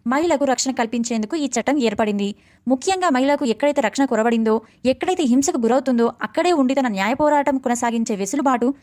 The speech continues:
ఈ చట్టం ద్వారా లభించింది. మహిళలకు తాము నివసించే ఇంటిలో హక్కును మొదటిసారి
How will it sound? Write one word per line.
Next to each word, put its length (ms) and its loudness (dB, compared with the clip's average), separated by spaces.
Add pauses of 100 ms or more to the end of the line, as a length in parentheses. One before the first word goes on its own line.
(200)
ఈ 80 -2
చట్టం 340 0
ద్వారా 200 0
లభించింది. 540 -2 (380)
మహిళలకు 480 2
తాము 280 0
నివసించే 420 -2
ఇంటిలో 380 0
హక్కును 340 -4
మొదటిసారి 560 -2